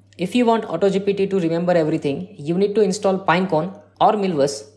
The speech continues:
and if you want to talk with it, you need to install Eleven Labs. In this session, we will cover Pinecone as it is more popular, and of course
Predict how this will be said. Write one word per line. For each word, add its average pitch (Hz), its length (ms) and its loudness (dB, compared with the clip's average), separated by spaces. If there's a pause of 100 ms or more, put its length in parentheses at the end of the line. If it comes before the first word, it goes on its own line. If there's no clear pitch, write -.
and 190 400 0
if 180 140 -6
you 240 80 0
want 226 160 0
to 233 60 0
talk - 320 2
with 190 180 0
it, - 480 -6
you 180 140 2
need 240 200 0
to 247 60 2
install 185 380 0
Eleven 170 420 0
Labs. 127 320 -6 (580)
In 185 140 2
this 247 160 4
session, 180 340 0 (680)
we 151 160 -2
will 233 160 0
cover 214 260 4
Pinecone 190 680 0 (140)
as 165 380 2 (340)
it 175 100 -2
is 165 140 0
more 185 240 2
popular, 170 600 0 (120)
and 165 140 -2
of 170 160 -4
course 220 320 0